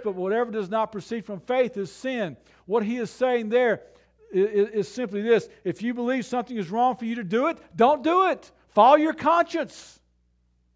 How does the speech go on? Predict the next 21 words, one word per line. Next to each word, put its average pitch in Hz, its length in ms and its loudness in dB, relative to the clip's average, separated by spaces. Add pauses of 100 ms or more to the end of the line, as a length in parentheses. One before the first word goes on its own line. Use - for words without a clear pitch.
(440)
But 190 140 -4
don't 262 240 0
make 269 240 0
your 320 160 0
list 285 240 -2
of 214 140 -4
do's 240 240 -2
and 226 120 -6
don'ts 240 320 2 (140)
a 208 140 2
list 247 260 -2
of 226 60 -6
do's 254 180 -4
and 190 80 -12
don'ts 254 220 -2
that 233 80 0
everybody 254 320 4
else 269 160 4
has 247 160 -2
to 240 100 -2
follow 277 560 6